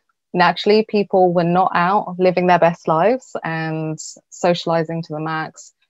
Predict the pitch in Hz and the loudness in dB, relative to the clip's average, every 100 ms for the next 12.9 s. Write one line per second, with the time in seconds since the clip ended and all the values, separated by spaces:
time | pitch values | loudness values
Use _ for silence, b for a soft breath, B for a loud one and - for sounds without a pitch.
0 | _ - 170 165 170 165 160 156 160 170 | _ -2 2 2 2 -2 -2 -6 -10 -12
1 | _ b b _ - 165 156 151 151 - | _ b b _ -4 -2 -2 -6 -8 -8
2 | 160 160 - 165 170 170 156 151 - 147 | -8 -8 -6 -6 -4 -6 -4 -6 -4 -4
3 | 147 151 160 - 160 160 156 147 170 175 | -4 -8 -10 -6 -4 -4 -6 -6 -6 -2
4 | 240 - 214 196 170 165 156 160 156 180 | -4 -2 -8 -8 -8 -4 -4 -4 -8 -8
5 | 175 165 170 160 160 156 156 b b _ | -6 -6 -6 -8 -8 -8 -10 b b _
6 | - 170 - 196 220 175 170 170 165 160 | -8 -2 -2 0 -2 -2 -2 -6 -8 -6
7 | 156 151 - _ _ - 185 196 196 175 | -6 -8 -12 _ _ -4 0 2 0 -2
8 | 165 170 165 160 160 170 170 170 160 160 | -2 -4 -4 -6 -6 -8 -6 -4 -4 -2
9 | - - 165 165 165 160 - 165 - 170 | -6 -4 -4 -4 -4 -6 -4 -4 -4 -8
10 | 170 160 156 160 156 156 - 160 - 151 | -6 -4 -4 -2 -4 -4 -4 -4 -4 -10
11 | - 165 160 - 165 160 156 151 147 - | -4 -2 -2 -6 -8 -6 -6 -6 -8 -6
12 | 151 151 151 156 156 - 156 147 - | -6 -4 -6 -8 -12 -10 -8 -8 -12